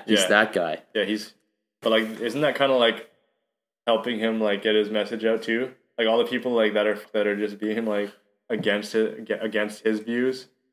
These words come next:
Speaker 2: I think that's give-, brought him a lot of exposure.
Speaker 1: Oh, he's become, like, world famous because of them.
Speaker 2: Yeah, <laughs> that's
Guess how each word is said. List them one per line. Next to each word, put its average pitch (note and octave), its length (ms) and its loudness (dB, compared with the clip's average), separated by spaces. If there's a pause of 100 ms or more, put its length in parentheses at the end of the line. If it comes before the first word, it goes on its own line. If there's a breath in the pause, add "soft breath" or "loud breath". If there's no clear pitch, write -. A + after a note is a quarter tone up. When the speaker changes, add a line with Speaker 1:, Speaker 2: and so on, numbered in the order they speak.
(140)
Speaker 2:
I A2 60 -8
think A2+ 200 -2
that's G#2+ 260 2
give-, G#2 320 -2
brought G#2 220 4
him G#2 80 0
a G2 40 0
lot F#2+ 260 2
of F#2 80 -2
exposure. G2 720 -4
Speaker 1:
Oh, D3 140 6
he's C#3 180 0
become, E3+ 280 4
like, D#3+ 180 4
world B2 200 4
famous A#2 240 4
because G2 400 0
of F2+ 120 -2
them. A#1 280 -4
Speaker 2:
Yeah, G#2 180 -2
<laughs> - 260 0
that's - 160 4